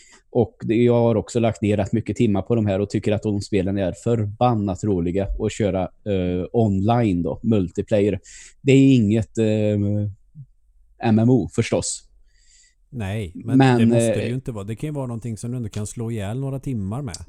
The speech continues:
Speaker 1: Eh, ja, och, eh, jag har ju faktiskt aldrig varit med från start första kvällen så där i ett sånt spel någon gång. Så jag går lite i tankarna på om jag kanske skulle vara det den här gången.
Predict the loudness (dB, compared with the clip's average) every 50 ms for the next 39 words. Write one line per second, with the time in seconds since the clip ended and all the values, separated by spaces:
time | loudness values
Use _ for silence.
0 | -10 -4 0 0 2 2 2 0 2 2 2 2 2 2 -2 -6 -8 -4 -2 -2
1 | -2 -2 -4 _ _ _ -2 2 2 4 4 2 0 -2 -4 -8 -16 -20 -20 -20
2 | -20 -20 _ _ _ 2 4 4 4 4 4 4 4 4 2 0 -2 -2 -4 -4
3 | -4 -2 -2 -4 -6 -12 -10 -6 -6 -6 -6 -6 _ 0 2 2 2 2 0 0
4 | 0 2 2 0 0 0 0 -2 -2 -2 0 -2 -2 -2 -2 -4 -6 -4 -2 0
5 | 0 0 0 -2 -2 -6 _ -16 -16 -8 -2 0 0 0 0 -2 -2 -2 -2 0
6 | 2 2 2 2 0 0 0 0 0 0 2 2 4 4 2 0 0 0 -2 -2
7 | -2 -2 -2 -2 -2 0 0 -2 -2 -2 -4 -2 0 0 0 0 2 0 0 0
8 | -2 -2 -4 -4 -2 0 0 -2 -2 -2 -4 -6 -4 -4 -2 -2 -2 -2 -2 -4
9 | -6 -6 -4 -2 0 0 2 2 2 2 2 2 0 0 0 -2 -2 -2 -2 -2
10 | -4 -4 -6 -6